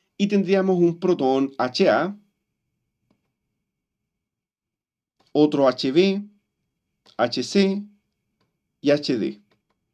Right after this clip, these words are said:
Entonces, a simple vista, lo que veríamos, olvidándonos de los acoplamientos lejanos en meta, que como son constantes de acoplamiento más pequeñas,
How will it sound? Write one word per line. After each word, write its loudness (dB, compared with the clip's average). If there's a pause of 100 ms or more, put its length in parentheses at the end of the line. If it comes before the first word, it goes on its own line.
(680)
Entonces, -2
a -12
simple 0
vista, 0
lo 4
que 0
veríamos, 2
olvidándonos 0
de -2
los 0
acoplamientos -2
lejanos -2
en -4
meta, -4
que -10
como -4
son -2 (280)
constantes -4
de -4
acoplamiento -4
más -6
pequeñas, -6